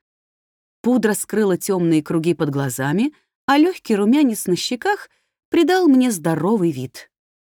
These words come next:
Золотые кольца в ушах, золотые браслеты на запястье и жемчужное ожерелье с золотой подвеской в форме буквы "Н". Её Хэмиш подарил мне на последнее Рождество. Его голос прогремел в холле.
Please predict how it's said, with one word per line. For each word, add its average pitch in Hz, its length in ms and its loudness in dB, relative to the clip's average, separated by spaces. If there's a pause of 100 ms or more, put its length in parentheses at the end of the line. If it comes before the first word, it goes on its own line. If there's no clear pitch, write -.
(560)
Золотые 208 520 2
кольца 180 400 0
в 151 60 -2
ушах, 156 480 -4 (380)
золотые 185 420 2
браслеты 180 600 -2
на 170 100 4
запястье 214 760 -4 (360)
и 208 120 2
жемчужное 240 840 0
ожерелье 190 800 -2 (320)
с - 80 -8
золотой 226 420 0
подвеской 180 640 -2
в - 60 -8
форме 175 400 2
буквы 175 460 -4
"Н". 143 300 -2 (520)
Её 180 260 0
Хэмиш 233 540 0 (320)
подарил 214 380 2
мне 240 200 4
на 190 120 2
последнее 165 580 0
Рождество. 139 640 -6 (1500)
Его 185 280 0
голос 262 400 2
прогремел 165 580 2
в 147 60 -12
холле. 135 520 -2